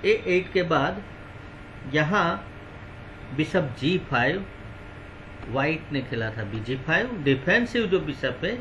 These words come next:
उसे exchange करने का idea। और black reply Bishop ई five, Black ने exchange नहीं किया।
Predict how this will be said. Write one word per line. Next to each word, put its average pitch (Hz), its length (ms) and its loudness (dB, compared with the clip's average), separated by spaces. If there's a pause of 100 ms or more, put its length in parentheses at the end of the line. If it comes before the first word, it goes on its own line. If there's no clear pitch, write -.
(380)
उसे 156 220 4 (180)
exchange 160 500 2
करने 123 320 0
का 185 200 -2 (140)
idea। 95 320 -2 (760)
और 123 200 2
black 185 400 6
reply 131 520 2
Bishop 143 500 -2 (280)
ई 139 120 0 (200)
five, 90 240 -6 (320)
Black 107 280 -4
ने 131 60 -4
exchange 135 380 -2
नहीं 131 180 0
किया। 127 320 -2